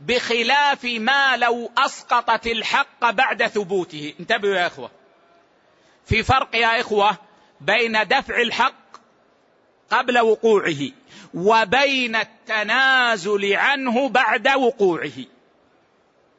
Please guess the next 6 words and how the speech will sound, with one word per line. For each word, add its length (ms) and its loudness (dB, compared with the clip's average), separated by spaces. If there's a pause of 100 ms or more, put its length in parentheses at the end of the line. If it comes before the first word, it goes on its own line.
(2250)
الميراث، 540 2 (1600)
الميراث 580 2
مثلاً 600 -2 (220)
لا 280 0
يجوز 460 -2
للإنسان 800 -2